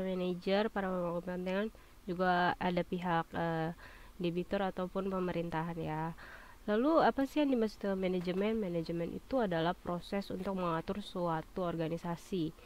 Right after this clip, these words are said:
Yang namanya manajemen itu artinya dalam satu kata yang luas itu adalah mengatur.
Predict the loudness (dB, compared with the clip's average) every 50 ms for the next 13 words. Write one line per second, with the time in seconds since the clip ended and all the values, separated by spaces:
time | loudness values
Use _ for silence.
0 | -20 -20 -20 -20 -18 -18 -12 -4 -2 0 0 2 2 2 2 2 2 2 0 0
1 | 0 0 2 2 2 0 0 0 0 0 0 0 -2 -2 -2 -2 -2 -2 -4 -4
2 | -2 0 0 2 2 4 4 2 2 2 2 0 0 0 -2 -2 -4 -6 -8 -12
3 | -18 -20 -20 -20 -20 -20 -16 -14 -8 -8 -6 -6 -4 -2 -2 -4 -2 0 0 0
4 | 0 0 0 0 0 0 0 0 0 -2 -4 -4 -4 -2 -2 0 0 2 2 2
5 | 2 0 0 0 -2 -2 -2 -2 -2 -2 -2 -4